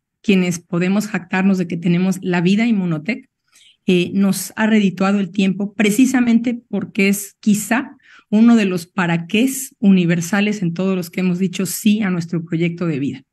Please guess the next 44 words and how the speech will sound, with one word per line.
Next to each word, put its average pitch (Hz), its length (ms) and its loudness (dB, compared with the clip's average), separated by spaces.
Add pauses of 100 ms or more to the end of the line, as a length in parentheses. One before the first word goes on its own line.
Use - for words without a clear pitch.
el 170 280 0
tiempo. 202 540 4 (500)
Y 220 100 4
de 214 80 2
ahí, 226 140 4
por 247 180 -2
supuesto, 226 500 -4
que 208 120 -2
deriva 208 420 0
todo 220 240 0
lo 202 120 2
demás, 214 480 2 (100)
no 196 180 6
digamos 196 420 2
la 170 100 -2
salud, 196 420 0
pero 196 120 2
es 202 100 -2
que 208 100 -2
salud 202 280 0
y 226 80 4
tiempo 220 340 2
van 196 180 2
de 190 100 2
la 156 80 -2
mano. 151 300 -4 (520)
Entonces, 220 420 2
como 180 220 0
le 170 80 6
damos 240 280 0
tanto 233 280 2
valor 226 240 2
al 226 160 0
tiempo, 226 380 0
queremos 214 520 2
capitalizarlo 180 720 -2
al 202 100 2
máximo, 214 500 2
estando 202 480 2
sanos, 202 440 2
estando 185 400 0
conscientes, 190 600 0
estando 175 480 -2
plenos. 185 640 2